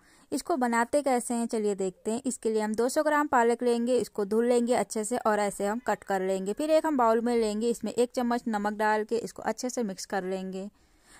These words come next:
आप इसे हाथों से भी मिक्स कर सकते हो। फिर इसको हम दस पन्द्रह मिनट के लिए रख देंगे और हम एक तरफ कढ़ाई लेंगे, कढ़ाई में हम कुछ मसाले खड़े डालेंगे और प्याज डाल के इसको थोड़ा भूनेंगे। फिर इसमें हम, अम, टमाटर ऐड करेंगे, टमाटर को ऐड करके इसको थोड़ा भूनेंगे जब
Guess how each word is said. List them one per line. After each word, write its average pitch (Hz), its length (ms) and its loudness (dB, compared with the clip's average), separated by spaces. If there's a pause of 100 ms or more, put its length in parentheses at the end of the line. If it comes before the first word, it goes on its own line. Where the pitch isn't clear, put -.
(100)
आप 294 200 4
इसे 302 180 0
हाथों 208 280 2
से 214 140 -2
भी 240 140 0
मिक्स 247 260 2
कर 196 180 0
सकते - 380 -6
हो। 190 200 -2 (280)
फिर 294 100 0
इसको 302 240 -4
हम 311 160 -2
दस 226 160 -2
पन्द्रह 220 280 -6
मिनट 226 180 -4
के - 120 -10
लिए 233 140 0
रख 185 140 -2
देंगे 220 460 -4 (180)
और 233 160 -2
हम 240 160 0
एक 247 160 -2
तरफ 220 220 -4
कढ़ाई 208 240 -4
लेंगे, 220 340 -4
कढ़ाई 196 280 -6
में 196 120 -8
हम 185 100 -8
कुछ - 240 -12
मसाले 185 320 -6
खड़े 196 220 -6
डालेंगे 196 440 -6
और - 180 -8 (100)
प्याज 202 220 -6
डाल 208 220 -6
के 208 100 -10
इसको 226 200 -12
थोड़ा 214 200 -10
भूनेंगे। 180 560 -10 (500)
फिर 285 120 -6
इसमें 294 260 -6
हम, 285 200 -2 (340)
अम, 208 120 -6
टमाटर 202 460 -4
ऐड 196 220 -2
करेंगे, 202 420 -6
टमाटर 208 420 -6
को 202 220 -8
ऐड 247 160 -4
करके 254 340 -6
इसको 214 240 -6
थोड़ा 196 220 -6
भूनेंगे 185 440 -8
जब 226 100 -6